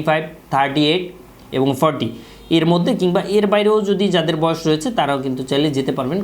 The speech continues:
কোনো ধরনের কোনো প্রবলেম নেই। এবং আমাদের হাতে কিন্তু বেশ কয়েকটি কাজের সুযোগ রয়েছে সৌদি আরবে। আপনারা জানেন যে আমরা প্রতিনিয়ত কিন্তু সৌদি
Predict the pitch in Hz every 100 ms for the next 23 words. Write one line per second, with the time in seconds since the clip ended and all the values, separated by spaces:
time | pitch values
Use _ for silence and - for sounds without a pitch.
0 | 196 127 127 131 127 127 123 131 123 139
1 | 180 381 - - - 175 151 156 147 -
2 | - 135 143 151 156 160 156 156 131 165
3 | - 151 151 151 147 151 - 143 143 131
4 | 135 - - 170 165 165 139 226 165 -
5 | 147 135 139 180 127 160 151 156 190 202
6 | 233 208 185 185 190 196 165 156